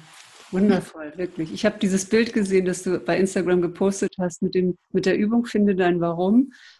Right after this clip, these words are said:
auf dem, auf dem Laptop da am See. Und, äh, also auch für mich zu sehen, wie jemand dann, ähm, die, diese Übung macht, in was für einer Umgebung er sich befindet, ähm,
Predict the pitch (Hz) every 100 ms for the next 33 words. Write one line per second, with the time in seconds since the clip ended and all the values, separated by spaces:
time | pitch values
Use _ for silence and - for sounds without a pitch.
0 | _ 180 170 - 180 175 180 170 190 180
1 | 185 185 - 208 208 175 165 170 156 175
2 | 196 254 - _ _ _ - 180 175 -
3 | 180 - 175 196 - 226 208 247 - 214
4 | 202 208 196 196 190 185 175 175 175 175
5 | 180 170 170 170 165 180 165 180 180 202
6 | 226 226 196 180 175 - 180 170 - 170
7 | 170 185 196 196 170 165 175 - - -
8 | 170 170 165 165 - - 170 165